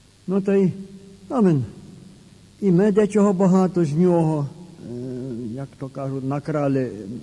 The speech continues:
егрів гуцульських. Та й голова сільради якогось зібрали були, а, якогось бідняка такого неграмотного у селятині головою сільради.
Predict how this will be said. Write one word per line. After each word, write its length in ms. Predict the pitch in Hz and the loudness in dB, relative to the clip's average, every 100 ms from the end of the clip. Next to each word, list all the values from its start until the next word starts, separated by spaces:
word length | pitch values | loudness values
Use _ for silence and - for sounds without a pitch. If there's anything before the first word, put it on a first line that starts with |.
| 110 | -8
егрів 400 | 156 147 139 139 | -4 -2 -2 -2
гуцульських. 880 | 131 147 151 156 139 - - 117 - - - - - - - - - _ _ _ _ _ _ _ _ _ _ _ - _ _ _ _ - | -2 -4 -2 -2 -2 -4 -8 -10 -12 -20 -20 -20 -20 -20 -20 -20 -20 _ _ _ _ _ _ _ _ _ _ _ -20 _ _ _ _ -8
Та 140 | 165 | -2
й 140 | 165 151 - - - - - _ - - - - - _ _ - - - - - _ _ _ _ - | -2 -4 -10 -20 -20 -20 -20 _ -20 -20 -20 -20 -20 _ _ -20 -20 -20 -20 -20 _ _ _ _ -8
голова 420 | 131 143 165 170 | -4 0 2 0
сільради 460 | 160 147 170 160 | 0 0 0 0
якогось 420 | 151 165 156 - - 139 135 | 0 2 0 0 -8 -12 -8
зібрали 460 | 139 147 170 151 143 | -6 -2 0 0 0
були, 320 | 139 139 131 - - - - - - - - _ - - - 381 403 | 0 -2 -2 -8 -20 -20 -20 -20 -20 -20 -20 _ -20 -20 -20 -14 -8
а, 40 | |
якогось 320 | 240 202 143 | -2 0 0
бідняка 520 | 123 160 139 160 180 | 0 -2 0 0 0
такого 420 | - 143 170 143 143 | 0 0 0 2 2
неграмотного 680 | 135 156 147 139 120 135 | 0 0 0 0 -2 -2
у 80 | 127 | -2
селятині 760 | 117 143 147 170 170 165 151 147 | 0 0 0 0 0 0 -2 -2
головою 420 | 143 156 160 156 | -2 -2 0 0
сільради. 480 | 139 147 123 104 | -2 -2 -2 -6